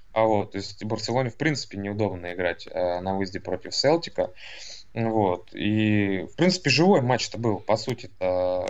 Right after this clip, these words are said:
Матч был очень живой, и удаление, а, капитана Селтика, по-моему, было. Ну, там, конечно, ну, тоже, я не понял, по-, почему так Неймар скорчился, вот что там произошло, потому что в повторе я не увидел, чтобы он там его по спине ударил, либо еще что-то такое было.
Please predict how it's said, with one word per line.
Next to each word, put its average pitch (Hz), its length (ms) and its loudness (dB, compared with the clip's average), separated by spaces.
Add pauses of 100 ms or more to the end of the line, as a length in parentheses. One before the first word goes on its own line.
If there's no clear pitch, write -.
Матч 120 260 -2
был 120 160 0
очень 113 260 -2
живой, 143 420 2
и 110 40 4
удаление, 117 840 4 (400)
а, 98 680 6
капитана 101 540 -2
Селтика, - 460 -2
по-моему, 101 380 -2
было. 104 240 2
Ну, 104 80 -4
там, 120 200 0
конечно, 120 300 0
ну, 123 100 -4
тоже, 107 360 2 (360)
я 120 220 2
не 131 100 0
понял, 110 540 2 (120)
по-, 123 140 0
почему 131 420 0
так 113 180 -2
Неймар 117 440 2
скорчился, 120 840 -2
вот 95 160 -6
что - 160 -6
там 104 180 -6
произошло, 113 540 2
потому 110 220 -6
что - 120 -12
в - 40 -20
повторе 127 340 0
я 123 80 0
не 131 120 -2
увидел, 127 200 0
чтобы 104 220 -6
он 104 100 -4
там 107 140 0
его 104 140 0
по 104 120 -12
спине 120 380 -2
ударил, 120 440 2
либо 104 280 -2
еще 151 200 -4
что-то - 260 -8
такое 104 340 0
было. 101 340 -2